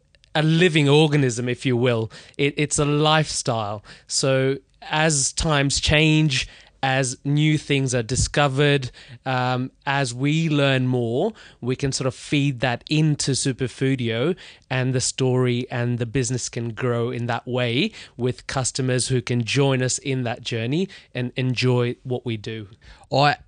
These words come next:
Speaker 2: absolutely love that, because community is so powerful, because we can leverage from each other and we can learn, grow and develop when we work together as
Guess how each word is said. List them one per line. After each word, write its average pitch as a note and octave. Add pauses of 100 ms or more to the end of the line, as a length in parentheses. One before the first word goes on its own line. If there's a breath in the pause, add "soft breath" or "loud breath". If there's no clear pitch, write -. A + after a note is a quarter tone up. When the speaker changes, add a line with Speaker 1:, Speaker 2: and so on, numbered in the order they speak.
(120)
Speaker 2:
absolutely D3+
love A#2
that, G2
because A#2 (400 loud breath)
community F3
is A#2+
so D3
powerful, A2
because A2+ (540 loud breath)
we C3
can C3+
leverage D3
from C3+
each A2+
other C3+
and A2+
we G#2+
can G#2+
learn, A#2+
grow G#2+
and G2
develop G2+
when G2+
we G2+
work A2
together G2
as G#2+